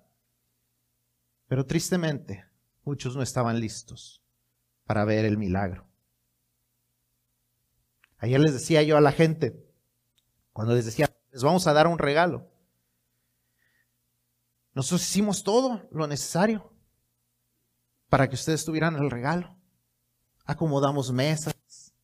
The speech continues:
trajimos los regalos, los acomodamos, hicimos invitaciones. Pero si ustedes no vienen, el regalo se queda ahí. No hay quien lo reciba.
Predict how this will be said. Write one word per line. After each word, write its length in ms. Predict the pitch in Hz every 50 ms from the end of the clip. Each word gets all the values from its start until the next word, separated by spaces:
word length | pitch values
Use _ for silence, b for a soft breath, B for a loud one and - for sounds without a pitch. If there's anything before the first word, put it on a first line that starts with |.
| _ _
trajimos 400 | - 107 127 139 165 170 156 147
los 160 | 139 127 123
regalos, 500 | 120 113 110 123 139 147 147 147 147 139
los 180 | 131 107 - 107
acomodamos, 720 | 95 - 107 101 101 101 113 123 143 151 147 139 131 -
hicimos 300 | - - 139 127 120 127
invitaciones. 960 | 123 110 107 104 - 90 90 - - 127 131 147 143 - - - - - _ _ _ _ _ _ _ _ _ _ _ _ _ _ _ _ _ _ _
Pero 120 | - 120
si 80 | - -
ustedes 280 | - - 220 269 277 269
no 140 | 285 285
vienen, 500 | 277 269 269 247 190 196 196 214 214 - _ _ _ _ _ _ _ _ _ _ _ _ _ _ _ _ _ _ _ _ _ _ _ _ _ _ _ _ _ _
el 100 | - 120
regalo 300 | 120 127 127 135 143 151
se 160 | 143 - 139 -
queda 200 | - 147 143 143
ahí. 220 | 175 208 - - - _ _ _ _ _ _ _ _ _ _ _ _ _ _
No 260 | 160 175 185 165 165
hay 140 | 175 190 185
quien 240 | 185 185 180 175 170
lo 100 | 165 160
reciba. 520 | 156 165 156 - - 220 269 339 285